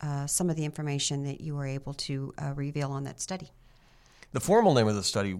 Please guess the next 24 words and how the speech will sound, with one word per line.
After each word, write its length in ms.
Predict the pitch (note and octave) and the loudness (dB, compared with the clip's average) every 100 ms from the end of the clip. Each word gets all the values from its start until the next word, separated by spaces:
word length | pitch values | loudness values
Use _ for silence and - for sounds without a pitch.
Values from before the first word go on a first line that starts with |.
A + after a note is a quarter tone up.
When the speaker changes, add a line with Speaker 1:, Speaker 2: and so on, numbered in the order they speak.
| - | -6
Speaker 2:
was 160 | A2+ | -2
actually 520 | G2+ G#2+ - G2+ F2 E2+ G#2 - | 2 2 0 -2 -4 -6 -10 -12
the 520 | A2+ G#2 G2+ F2+ E2+ | -10 -8 -4 -4 -4
West 300 | - G#2 F#2 | -6 -4 -4
Texas 640 | - F#2 F#2 - - - - - | -2 -2 0 2 2 -2 -4 -2
Energy 280 | G2+ F2+ | 0 0
Consortium 680 | E2+ E2+ - F2+ - E2+ D#2 D#2+ _ _ _ _ _ - - _ | -4 -4 -2 -4 -4 -6 -6 -12 _ _ _ _ _ -20 -20 _
study, 420 | - - E2 D2+ - | 4 6 2 -2 -8
if 180 | - - | -8 -6
you 80 | F2+ | -6
will. 300 | F#2 F2+ F2+ - | -6 -8 -12 -14
Uh, 320 | - E2+ - - - - - | -8 -8 -8 -12 -16 -14 -10
it 180 | - A#2+ | -6 -2
really 260 | C3 B2 G#2+ | 4 4 4
started 420 | - A2+ G2+ F#2 | 6 6 6 6
out 220 | F#2+ F#2+ | 6 4
and, 180 | F#2 F#2 | 4 0
and 360 | G2 F2+ F2 E2+ | 0 0 0 -2
ended 240 | G2 F#2 | -2 0
up 160 | F2+ F2+ | -2 -2
being 320 | F#2+ F#2 F2 - - - - - - | 0 0 -2 -8 -18 -18 -10 -6 2
essentially 680 | - A2+ - G2+ F2+ F2+ - | 4 4 4 0 -4 -6 -4
a 80 | A2+ | 2
study, 560 | - A2 F#2+ F#2 F2 | 2 4 2 0 -4